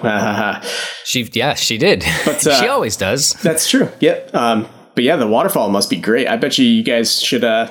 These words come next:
Speaker 1: look into, like, a little white noise app on your phone that kinda simulates
Speaker 2: Yeah,
Speaker 1: a
Speaker 2: we
Speaker 1: waterfall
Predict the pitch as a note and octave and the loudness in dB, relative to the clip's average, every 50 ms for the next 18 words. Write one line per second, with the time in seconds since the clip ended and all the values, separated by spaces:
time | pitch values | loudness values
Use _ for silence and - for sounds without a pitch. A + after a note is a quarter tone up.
0 | - - C3+ C#3 B2 C3+ B2+ B2 B2 A#2 A#2 A#2 A#2 A2+ A#2 A#2+ A2 G#2 G#2+ A2 | -4 -2 0 0 2 2 2 4 4 2 2 2 2 2 2 2 2 2 4 4
1 | A#2 A2+ G#2 A2 A2 A2+ A#2+ A#2+ G#2+ - - - - - - - _ _ _ - | 2 2 2 2 2 2 2 2 2 0 0 0 -2 -4 -6 -20 _ _ _ -8
2 | - G#2+ G2+ F#2+ - - G#2 G#2 G2+ F#2+ F#2+ - - C3+ B2 A#2+ A2+ G#2+ A2+ G#2+ | -6 -4 -2 -2 0 0 0 2 0 0 -2 0 0 0 2 2 2 0 -2 -4
3 | - - - - - - - B2+ - C#3 A#2+ A#2 - - C3 A#2+ A#2+ A#2+ A#2 A2+ | -6 -14 -20 -20 -14 -6 -4 -2 0 0 0 2 2 2 2 2 2 2 2 2
4 | A2+ A2+ A#2+ A#2+ A#2 A#2+ | 2 2 2 2 2 2